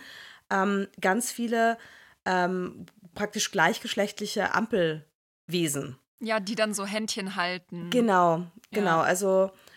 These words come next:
Speaker 1: ähm, und das, da haben sich voll viele drüber aufgeregt. Ich dachte so, „Was für ein geiles Ding.“ Also, weil ja zum Beispiel Berlin ist ja auch bekannt für seine Ampelmännchen. Und dann dachte ich so, „Hey, jetzt haben wir auch welche.“ Und die
Speaker 2: Mhm.
Speaker 1: stehen auch noch für, so für Pride und für Akzeptanz und, und Toleranz und für Gleichstellung. Also ich fand's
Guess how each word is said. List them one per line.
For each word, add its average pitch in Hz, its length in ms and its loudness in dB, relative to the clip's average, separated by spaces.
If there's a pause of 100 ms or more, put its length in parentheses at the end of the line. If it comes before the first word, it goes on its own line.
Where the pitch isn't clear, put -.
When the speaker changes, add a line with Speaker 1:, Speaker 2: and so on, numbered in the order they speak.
(260)
Speaker 1:
ähm, 185 320 2
und 196 200 -2
das, 208 340 0
da 175 140 -2
haben 180 80 0
sich - 180 -6
voll 175 120 0
viele 170 160 -8
drüber 156 260 -4
aufgeregt. 185 400 -6
Ich 165 80 -14
dachte 170 240 -6
so, 156 180 -10
„Was 170 200 -4
für - 100 -10
ein 170 120 -8
geiles 156 440 -2
Ding.“ 180 220 -2
Also, 156 200 -6
weil 151 200 -4
ja 151 180 -4
zum 165 100 -14
Beispiel 156 320 -10
Berlin 175 360 -2
ist 190 120 -2
ja 151 120 0
auch 156 100 -2
bekannt 175 320 -4
für 175 120 -4
seine 165 260 0
Ampelmännchen. 170 600 -2
Und 175 200 -4
dann 170 120 -2
dachte 165 220 -4
ich 170 60 -10
so, 196 60 -6
„Hey, 285 240 -2
jetzt - 180 -2
haben 208 120 -4
wir 226 160 2
auch 403 160 2
welche.“ 190 380 0 (340)
Und 208 180 0
die 220 60 0
Speaker 2:
Mhm. 196 40 0
Speaker 1:
stehen 208 320 0
auch 214 160 0
noch 214 180 -2
für, 208 400 -2
so 190 180 -6
für 190 460 0 (500)
Pride 208 540 6
und 175 160 -2
für 175 400 0
Akzeptanz 202 840 -2
und, 180 260 -4
und 180 260 -8
Toleranz 185 580 2
und 170 160 -6
für 180 180 -2
Gleichstellung. 175 640 2
Also 170 160 0
ich 220 140 -6
fand's 208 340 -2